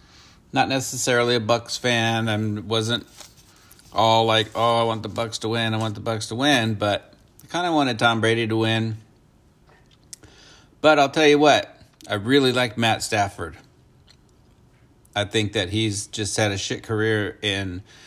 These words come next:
Detroit. They wasted him. They wasted all of his good years. I've always liked him. I always thought he was a good quarterback. He struggled this year,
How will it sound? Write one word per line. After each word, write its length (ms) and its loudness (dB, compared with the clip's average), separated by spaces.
Detroit. 600 0
They 160 -4
wasted 520 -2
him. 440 -2
They 100 -10
wasted 400 -4
all 140 2
of 80 -2
his 140 -8
good 240 -8
years. 540 -2
I've 80 -6
always 260 4
liked 300 -2
him. 240 -10
I 80 -4
always 180 0
thought 160 0
he 60 2
was 120 -2
a 40 -10
good 120 -8
quarterback. 540 0
He 80 -6
struggled 500 -2
this 220 -2
year, 460 0